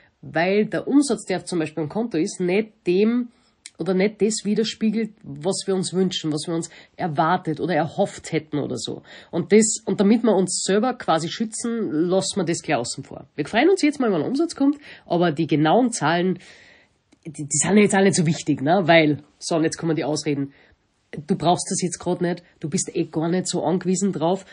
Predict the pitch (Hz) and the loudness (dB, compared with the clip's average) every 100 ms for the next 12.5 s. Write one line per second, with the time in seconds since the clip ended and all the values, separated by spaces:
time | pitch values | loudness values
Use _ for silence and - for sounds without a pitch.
0 | - - 170 170 185 - 196 - 185 196 | -18 -4 -2 -2 -4 -2 -2 0 4 6
1 | 190 190 180 165 180 196 185 180 190 208 | 6 4 2 0 -2 -4 -2 -2 0 0
2 | 202 262 175 131 123 143 196 226 170 170 | 2 2 2 -2 -4 -4 -6 -2 -2 2
3 | 190 - 226 254 240 226 - - 190 208 | 0 2 0 0 0 0 -6 -4 -4 0
4 | 269 302 - - 254 220 196 226 202 190 | 2 2 0 -2 -2 -2 -4 -2 -2 2
5 | 196 190 - - _ - - - - _ | 2 2 -2 -10 _ -4 -4 -4 -14 _
6 | _ _ - - - - - - _ _ | _ _ -20 -20 -20 -20 -20 -20 _ _
7 | - 269 277 - 196 180 185 165 180 190 | -2 0 0 0 2 4 4 2 2 -2
8 | - 175 220 165 170 247 208 180 190 180 | -4 -2 -2 0 -2 -2 -2 2 2 2
9 | 226 240 226 208 - 214 208 214 240 233 | 0 0 0 0 -2 -4 -2 -2 -2 -2
10 | 214 202 208 202 175 - 220 220 220 214 | -4 -4 -4 -2 -4 -4 -4 0 0 0
11 | 233 165 156 180 202 240 226 147 - - | -4 -4 0 4 4 4 -2 -4 -8 -10
12 | 175 180 170 170 - | -6 -4 0 -2 -2